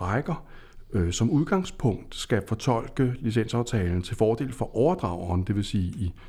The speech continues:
det tilfælde her ophavsmanden, ikke? Øhm, og det vil altså sige fortolke licensen, øhm, øh, indskrænkende. Og, øhm,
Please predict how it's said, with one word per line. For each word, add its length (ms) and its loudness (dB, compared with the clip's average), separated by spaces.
det 80 -4
tilfælde 340 2
her 80 2
ophavsmanden, 680 -2
ikke? 160 -4
Øhm, 360 2
og 220 -2
det 100 6
vil 60 4
altså 200 -2
sige 340 0
fortolke 460 -2
licensen, 600 0
øhm, 220 -2
øh, 140 -4
indskrænkende. 640 2
Og, 280 0
øhm, 200 -4